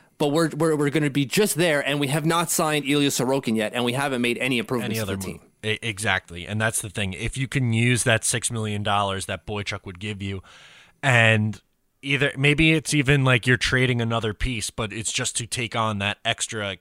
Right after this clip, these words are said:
Speaker 2: cap space, I still think it's worth it then.
Speaker 1: Absolutely. Right. So, like, we didn't talk about the trade yet, but i-, in terms of compliance buyout, if we don't get one of these,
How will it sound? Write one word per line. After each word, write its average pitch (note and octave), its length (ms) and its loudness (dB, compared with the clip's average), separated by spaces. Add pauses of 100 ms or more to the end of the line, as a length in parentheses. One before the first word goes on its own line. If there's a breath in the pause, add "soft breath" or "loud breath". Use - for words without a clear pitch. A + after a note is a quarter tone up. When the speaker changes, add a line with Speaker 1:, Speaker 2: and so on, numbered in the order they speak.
Speaker 2:
cap A#2+ 320 -2
space, D#3+ 400 -4 (320 loud breath)
I C3 80 2
still C#3+ 300 2
think A#2 180 -2
it's F#2+ 140 -8
worth G#2 240 -6
it F2 140 -12
then. F2 200 -12 (1120 loud breath)
Speaker 1:
Absolutely. D3 500 -2
Right. B2 300 0
So, F3 140 2
like, D#3 240 0
we E3 100 2
didn't F3 200 2
talk D3 180 -2
about B2 180 -2
the A#2 60 -4
trade F3 340 0
yet, A2 280 -2
but A2+ 160 -4 (420 loud breath)
i-, D3+ 60 -2
in E3 200 2
terms F3+ 240 0
of F3 60 0
compliance D#3+ 500 0
buyout, C3+ 220 0
if C#3 140 0
we A#3+ 80 2
don't F#3 320 0
get D#3+ 160 0
one D3 160 2
of B2 60 -2
these, C3 360 -2